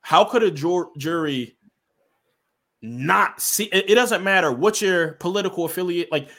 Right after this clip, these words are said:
I, I don't, I don't understand, I don't understand the argument. And, and every single ar-, like, just like Left said, like, people always gotta be a contrarian. Just like Brett Favre nut ass talking about,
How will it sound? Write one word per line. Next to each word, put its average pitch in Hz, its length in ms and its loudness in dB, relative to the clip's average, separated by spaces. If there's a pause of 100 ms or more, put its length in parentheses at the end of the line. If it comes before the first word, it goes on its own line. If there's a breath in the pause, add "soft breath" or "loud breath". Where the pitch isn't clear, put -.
(180 soft breath)
I, 180 100 0 (140)
I - 20 2
don't, 208 180 0
I 185 60 0
don't 208 160 0
understand, 190 380 -4
I 170 40 2
don't 208 120 0
understand 208 420 -2
the 170 60 0
argument. 170 400 0
And, 143 160 -4
and 156 200 -4
every 180 280 -4
single 185 360 -4
ar-, 165 240 2
like, 147 180 -2
just 180 180 -6
like 170 200 0
Left 196 200 0
said, 147 260 0
like, 117 180 -2 (300 soft breath)
people 202 240 2
always 170 280 6
gotta 160 180 4
be 156 80 -2
a 143 40 -4
contrarian. 139 640 -2 (200 soft breath)
Just 240 160 -4
like 196 260 2
Brett 202 160 4
Favre 220 320 4
nut 156 180 4
ass 165 220 4
talking 160 280 2
about, 147 420 4